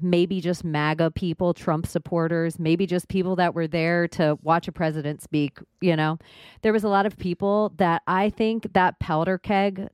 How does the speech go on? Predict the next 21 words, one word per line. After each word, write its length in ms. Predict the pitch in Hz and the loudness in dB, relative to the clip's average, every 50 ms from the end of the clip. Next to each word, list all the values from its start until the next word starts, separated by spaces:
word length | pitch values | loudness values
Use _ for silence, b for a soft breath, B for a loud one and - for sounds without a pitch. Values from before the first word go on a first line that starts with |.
| _ | _
that 140 | 185 175 165 | 0 2 2
everyone 320 | 170 160 175 170 165 160 | 2 0 0 -2 -2 -2
saw 160 | 151 - 160 156 | -2 -2 0 0
on 180 | 156 156 151 | 0 -2 -4
T 180 | - 175 151 147 | -4 -2 -2 0
V 320 | 151 147 147 147 151 156 | 2 2 4 4 4 4
over 300 | - 143 143 139 151 143 | 4 2 2 2 2 0
and 100 | 143 143 | 2 2
over 300 | 139 139 139 139 147 143 | 0 -2 -2 0 -2 -2
again 340 | 143 135 147 147 143 147 143 | -2 -2 -2 -2 0 0 0
with 140 | 143 135 - | -2 0 0
the, 100 | 143 143 | 0 0
like, 240 | 143 139 139 139 - | 2 0 0 0 0
guy 240 | 127 123 135 139 | 0 2 2 2
in 160 | 139 139 139 143 | 2 0 0 0
the 80 | 143 | -2
horns 580 | 135 - 135 139 139 139 139 143 143 143 135 139 | -2 0 -2 0 0 0 0 0 -2 -2 -2 -2
and 160 | 143 139 143 | -2 -2 0
the, 120 | 139 143 | 0 -2
like, 300 | 143 139 131 135 139 143 - - 156 - _ | 0 0 0 0 0 -2 -4 -12 -18 -10 _
pe-, 200 | - - 180 - | -4 -4 -2 -2